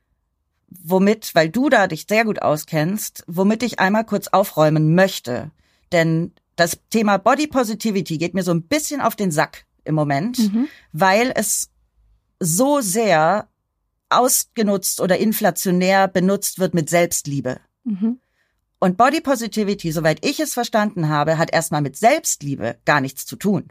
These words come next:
Speaker 2: Mhm.
Speaker 1: sondern mit Akzeptanz. Und damit kann ich leben, dass ich meinen Körper so akzeptiere, wie er ist, dass er mich trägt, dass er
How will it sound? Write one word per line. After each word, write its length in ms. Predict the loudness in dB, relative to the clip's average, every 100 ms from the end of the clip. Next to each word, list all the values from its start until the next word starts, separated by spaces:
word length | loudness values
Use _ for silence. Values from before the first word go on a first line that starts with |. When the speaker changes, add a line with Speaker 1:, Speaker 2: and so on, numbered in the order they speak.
| _ _ -8
Speaker 2:
Mhm. 340 | -4 -2 -4 -6 -4
Speaker 1:
sondern 360 | 0 2 2
mit 160 | 0 -2
Akzeptanz. 680 | -6 -8 -4 -6 -6 -12 -18 _ _ _ _ _ _ _ _ _ _ _
Und 200 | 0 2
damit 240 | 2 0
kann 160 | -2 -2
ich 100 | -2
leben, 380 | -2 -2 -6 -6
dass 160 | -4 -4
ich 100 | -2
meinen 200 | -2 0
Körper 360 | 0 2 0
so 300 | 2 0 0
akzeptiere, 720 | -2 -4 -6 -6 -4 -2 -2 -2
wie 100 | -2
er 120 | -2
ist, 320 | -4 -6 -4
dass 160 | -2 -2
er 80 | -4
mich 180 | -4
trägt, 640 | -6 0 0 0 -6 -8 -6
dass 180 | -6
er 480 | -4 0 2 0 -4